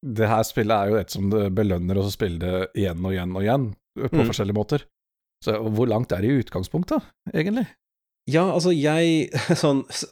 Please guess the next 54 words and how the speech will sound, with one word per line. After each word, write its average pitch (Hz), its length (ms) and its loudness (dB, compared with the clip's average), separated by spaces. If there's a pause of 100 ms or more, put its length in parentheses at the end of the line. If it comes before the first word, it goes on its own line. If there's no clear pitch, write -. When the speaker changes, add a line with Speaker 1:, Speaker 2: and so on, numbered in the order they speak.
Speaker 2:
på 151 60 0
Steam-siden 110 500 0
min 127 140 0
så 139 100 0
har 117 200 4
jeg 107 120 2
jo 107 300 2
brukt 104 220 -4
over 104 260 0
hundre 104 200 -2
timer 98 200 -2
på 95 160 -4
det, 120 120 0
men 120 120 0
det 110 80 2
er 98 80 0
jo - 120 -10
fordi 110 80 0
jeg 101 220 0
har 101 160 0
spilt 95 280 -4
Speaker 1:
Ja. 95 60 0
Speaker 2:
det, 101 60 0
og 107 60 -2
så - 80 -2
har 107 80 2
jeg 107 60 -2
latt 107 120 -4
P 117 140 0
C-en 101 140 -4
stå 110 100 0
og - 100 -4
idle 104 400 -2
over 104 200 -2
kvelden, 104 380 -4 (540)
fordi 107 120 2
jeg 104 80 0
glemmer 101 200 0
å 104 140 0
logge 92 100 -4
av, 110 160 2
så 117 160 -2
jeg, 107 580 2 (260)
Speaker 1:
<laughs> - 240 -4
Speaker 2:
ifølge 123 760 0
Speaker 1:
Ja. 113 320 4
Speaker 2:
How 117 280 2
Long 110 220 0
To 120 100 -2
Beat, 120 280 -2
så 156 120 -4
sier 101 420 0
de 143 160 0
cirka 104 1300 0